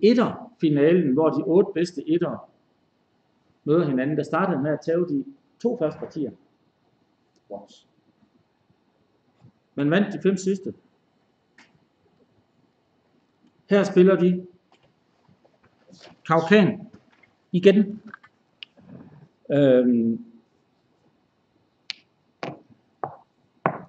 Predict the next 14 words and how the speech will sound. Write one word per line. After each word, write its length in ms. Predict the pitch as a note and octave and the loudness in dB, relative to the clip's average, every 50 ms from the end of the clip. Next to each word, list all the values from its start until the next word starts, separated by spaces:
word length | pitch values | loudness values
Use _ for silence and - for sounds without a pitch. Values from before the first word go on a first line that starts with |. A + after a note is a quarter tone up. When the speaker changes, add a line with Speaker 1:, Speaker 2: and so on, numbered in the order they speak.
| _ _ - - - _ _ _ _ - - - - _ _ _ _ | _ _ -20 -20 -20 _ _ _ _ -14 -14 -14 -20 _ _ _ _
Speaker 1:
Og 80 | D3 C3+ | -6 2
Saric, 420 | - D#3 E3+ G3 G3+ F#3 - - | 4 6 6 6 6 4 2 2
han 340 | F3 F3 F3+ G3+ G3+ F#3+ - - - - _ _ _ _ _ _ - - _ _ - - - _ _ - | 2 4 4 2 0 -2 -4 -10 -12 -18 _ _ _ _ _ _ -20 -20 _ _ -20 -20 -20 _ _ 4
har 180 | D#3 D3+ D3+ | 6 6 6
chancer 380 | D3+ - D3+ E3 G3 F#3+ - D3 | 6 4 2 2 2 0 0 2
for 120 | E3 F3 | 4 4
at 60 | D#3+ | 4
vinde 180 | D3 D#3+ G3 F#3+ | 6 4 2 2
turneringen, 360 | - E3 D#3 D#3+ D#3+ C#3+ B2+ | 0 0 0 0 0 0 -2
hvis 120 | B2 B2 - | -4 -2 -2
han 140 | D#3 D3 | 0 2
vinder 180 | D#3 F#3 F3 C#3+ | 2 2 2 2
det 100 | C3+ D#3+ | 4 4
her 100 | D#3+ D3+ | 4 4